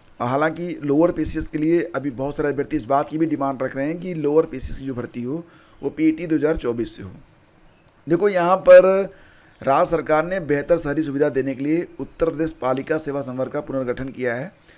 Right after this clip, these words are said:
इसमें जो पदों की संख्या थी, पहले तीन हज़ार पचासी थी, उनको बढ़ाकर छः हज़ार छः सौ छियासी कर दिया गया है, यानी कि अब कुल मिला के छत्तीस सौ एक पद यहाँ पर बढ़ गए हैं और इन पदों पर जल्दी भर्तियाँ की जाएंगी। तो निकाय काडर का पुनर्गठन किया गया है,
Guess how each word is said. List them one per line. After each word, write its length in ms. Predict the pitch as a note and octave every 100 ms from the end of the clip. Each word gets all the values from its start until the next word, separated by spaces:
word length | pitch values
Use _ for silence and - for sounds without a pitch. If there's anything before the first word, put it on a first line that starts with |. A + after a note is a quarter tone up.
| - - _ -
इसमें 380 | D#3 D#3 G#3+ F3+
जो 140 | G#3 G#3+ -
पदों 200 | D3+ F#3+
की 100 | F3+
संख्या 380 | - D#3 F3 F3
थी, 200 | E3+ E3+ G3+ - -
पहले 180 | C#3 E3
तीन 180 | E3 E3
हज़ार 160 | E3
पचासी 400 | E3 D3+ C#3+ D3+
थी, 200 | E3 E3+
उनको 280 | - D#3 D#3
बढ़ाकर 480 | C3+ C3+ C#3+ D3+ D#3
छः 260 | D#3 D3
हज़ार 220 | C#3 C#3+ D3+
छः 200 | - C#3
सौ 140 | D3+
छियासी 420 | D#3+ C#3 C3+ D#3
कर 120 | B2+
दिया 180 | A2 A#2
गया 200 | A2+ A2+
है, 200 | A#2 E3+ - - - - -
यानी 240 | C#3+ F#3
कि 160 | E3+ F3+ -
अब 140 | F3 F3
कुल 120 | F#3
मिला 180 | F3 E3
के 200 | F#3 G3+
छत्तीस 460 | - D#3 - F3
सौ 120 | F#3 F3 -
एक 240 | E3 F#3 F3+
पद 160 | D3+
यहाँ 180 | C3+ C3+
पर 160 | C3+ D3+
बढ़ 200 | B2 D#3+
गए 220 | D3 D3+
हैं 220 | D#3 F3+
और 320 | - D3 D3+ -
इन 120 | F#3+
पदों 300 | F3+ C#3 C#3+
पर 180 | E3 F3+
जल्दी 280 | C#3 C#3 D3+
भर्तियाँ 320 | B2 A#2 B2+
की 140 | A#2+ A2+
जाएंगी। 400 | G#2 G#2 G2+ G2+ - - - - - - - _ -
तो 80 | G3 G3+ G3+ D3 -
निकाय 460 | C3+ D#3+ D#3+ F3+ G3
काडर 340 | E3+ E3 E3
का 140 | D#3+
पुनर्गठन 460 | F3 D#3+ D3+ C#3+ D#3
किया 180 | D3+ D3
गया 220 | C#3+ C#3+
है, 240 | D#3 G3+